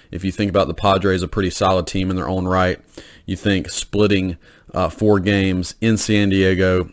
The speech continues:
feels like, um, you know, an okay, uh, an okay thing for the Braves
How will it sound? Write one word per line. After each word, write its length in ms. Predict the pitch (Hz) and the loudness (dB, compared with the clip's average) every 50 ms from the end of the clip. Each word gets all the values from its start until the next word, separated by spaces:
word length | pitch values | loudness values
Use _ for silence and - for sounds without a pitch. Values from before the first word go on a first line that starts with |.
| - - - | -14 -20 -6
feels 340 | - - 104 95 98 92 - | -2 0 2 2 2 0 0
like, 460 | 92 92 95 95 92 87 - - - - | 0 2 4 4 2 0 -2 -6 -10 -6
um, 240 | - 95 92 92 82 | -4 -4 -4 -4 -2
you 100 | 69 101 | -2 -2
know, 180 | 95 90 90 85 | -2 -2 -2 -4
an 200 | - 90 95 90 - | -4 -4 -6 -4 0
okay, 680 | - 107 107 107 - - - 104 101 95 95 92 90 85 - - - - - - - - | 2 2 2 2 2 2 2 4 4 4 2 0 -2 -4 -8 -14 -20 -20 -20 -20 -18 -10
uh, 300 | - 87 92 87 85 - - - | -6 -4 -2 -2 -2 -4 -4 -6
an 120 | - 95 | -4 -2
okay 340 | 101 98 98 - - 101 95 | 0 0 0 2 2 0 0
thing 240 | 90 - 104 95 92 | 0 0 -2 -4 -2
for 140 | 85 - 92 | -2 -4 -4
the 60 | 85 | -2
Braves 420 | 80 92 90 90 90 87 80 - | -2 0 0 2 0 0 -4 -6